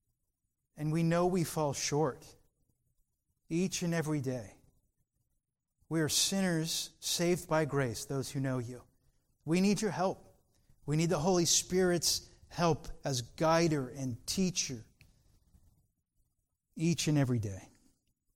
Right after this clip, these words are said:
Thank you that you do not leave us on our own to try to figure life out. You give us your word. You give us the ability, with the help of the Holy Spirit, to understand your word.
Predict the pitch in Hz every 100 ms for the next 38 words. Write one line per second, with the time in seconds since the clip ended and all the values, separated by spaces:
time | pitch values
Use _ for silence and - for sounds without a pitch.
0 | _ _ - - 160 - 147 135 135 131
1 | 127 143 143 143 156 139 135 143 139 139
2 | 143 135 120 110 _ _ _ 139 - 143
3 | 139 - 143 131 135 135 135 139 139 120
4 | - _ _ _ _ _ _ 147 135 139
5 | 104 151 139 127 151 147 120 120 - -
6 | - - _ _ _ _ - 147 147 156
7 | 151 160 147 123 151 160 143 135 135 -
8 | _ _ _ _ 139 139 165 139 165 165
9 | 170 143 139 151 151 147 - - 151 147
10 | 135 - - _ _ _ _ _ - 151
11 | 151 143 - 160 160 160 135 135 117 110
12 | 104